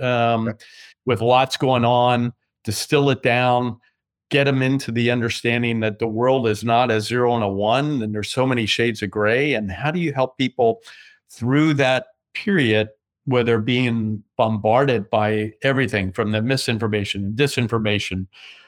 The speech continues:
Speaker 1: the news reports, basically three potential hotspot con-, conflicts that are going on in Ukraine and Russia and Israel and Hamas and China, Taiwan. And then you see, you know, what's happening in the economy and the environment. So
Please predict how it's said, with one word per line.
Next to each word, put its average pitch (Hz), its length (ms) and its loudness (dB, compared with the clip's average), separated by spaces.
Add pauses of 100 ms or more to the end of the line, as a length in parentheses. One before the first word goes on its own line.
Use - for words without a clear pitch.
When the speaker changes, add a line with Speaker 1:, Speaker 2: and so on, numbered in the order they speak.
(140)
Speaker 1:
the 117 100 0
news 139 260 2
reports, 107 840 0 (240)
basically 117 520 0
three 143 440 0 (160)
potential 117 760 0 (100)
hotspot 127 680 0 (100)
con-, 110 400 -2
conflicts 139 560 -2
that 107 100 -2
are 113 80 2
going 117 300 2
on 113 260 2
in 104 140 0
Ukraine 120 400 -2
and 107 100 -2
Russia 135 300 0
and 104 200 -4 (260)
Israel 131 300 2
and 104 160 2
Hamas 131 380 2
and 107 540 -4
China, 123 360 0
Taiwan. 110 760 0 (520)
And 117 140 -2
then 131 160 0
you 120 100 0
see, 127 200 -4
you 120 320 0
know, 110 200 0
what's 120 220 0
happening 117 380 -2
in 107 60 -2
the 104 140 -2
economy 120 640 0 (640)
and 123 160 0
the 127 40 0
environment. 123 680 0
So 120 300 0